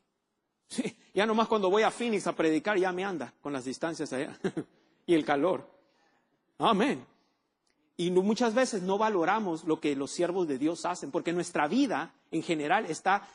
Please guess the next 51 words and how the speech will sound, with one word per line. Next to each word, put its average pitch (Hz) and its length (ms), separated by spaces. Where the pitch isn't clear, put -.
de 170 200
la, 156 180
de 151 180
nuestra 139 380
casa 277 360
al 262 140
trabajo 269 640
y 185 180
de 147 120
la 139 180
casa 233 440
a, 151 220
a, 147 200
al 143 220
trabajo 226 400
y 233 40
del 165 120
trabajo 180 360
a - 20
la 160 160
casa 226 420
y 165 120
a 156 60
ir 185 160
a 233 140
comer 254 560
y 180 260
ir 320 80
a 190 140
esto, 254 340
e 185 60
ir 208 120
al 185 120
otro, 233 160
y 185 100
ahí 208 160
se 294 120
nos 269 140
pasa 240 260
la 214 120
vida. 285 240
Pero 156 160
ves 202 140
la 165 140
obra 208 380
de 147 120
Dios, 135 360
por 139 180
eso 156 160
ahí 170 60
tan, 147 180